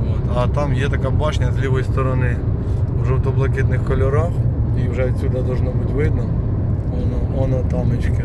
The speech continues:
де хоч би не заїхати мені в цей прицеп. От, бо останнім часом у нас все дуже добре в дорозі. От. І о-, от воно башня, і напроти неї є поворот направо. А он там уже, де Топольки, перед Топольками, є, е,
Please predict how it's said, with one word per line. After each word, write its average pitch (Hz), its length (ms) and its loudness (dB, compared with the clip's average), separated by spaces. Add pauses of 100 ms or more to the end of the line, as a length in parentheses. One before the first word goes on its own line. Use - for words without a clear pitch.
де - 120 0
хоч - 80 2
би 123 120 0
не 131 140 -2
заїхати - 380 0
мені - 200 -2
в - 20 -2
цей 127 120 -2
прицеп. - 380 -2 (880)
От, - 380 2 (320)
бо 135 60 0
останнім 135 420 2
часом 127 340 0
у - 20 2
нас 127 160 0
все - 160 -2
дуже 123 240 -2
добре - 320 0
в - 100 0
дорозі. 143 400 0 (800)
От. - 80 0 (760)
І 147 160 0
о-, 135 280 0
от - 160 -2
воно 139 260 0
башня, 170 480 0 (240)
і - 20 0 (100)
напроти 131 420 0
неї 139 320 0
є 135 160 -2 (100)
поворот 131 360 -2
направо. 127 520 -2
А 123 60 0
он 127 180 2
там 190 380 0
уже, 127 180 -2
де 123 160 0
Топольки, 131 560 -2
перед 127 320 -2
Топольками, 131 600 0 (600)
є, 156 180 0
е, 156 160 2